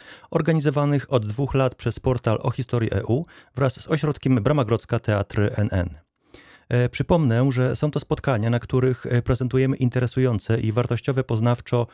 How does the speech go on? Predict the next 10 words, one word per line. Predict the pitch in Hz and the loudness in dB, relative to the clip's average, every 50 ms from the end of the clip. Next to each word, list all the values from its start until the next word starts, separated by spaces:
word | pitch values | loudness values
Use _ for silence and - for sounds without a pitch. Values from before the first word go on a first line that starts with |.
| - - - _ - | -14 -20 -18 _ -2
e, | 120 120 120 120 | 0 2 2 2
monografie | 127 131 123 117 139 135 - - 110 | 2 2 0 0 0 -2 -2 -2 -2
z | 95 110 | 0 0
różnych | 135 147 139 135 - - | 0 0 0 -2 -2 -4
obszarów, | - - 123 120 123 117 - | -2 -2 0 0 0 -2 -2
e, | 131 123 120 | 0 0 0
historii | - - 123 - - 135 131 120 110 - | -2 -2 -4 -2 0 2 2 2 0 0
czy | - 110 | -2 -2
szerzej | - 135 117 123 120 117 110 101 | -2 0 0 2 0 0 0 -2
humanistyki, | - - 117 117 110 104 95 - - 95 - - 143 170 | -2 0 0 0 2 0 -2 -4 -6 -8 -6 -4 -4 -4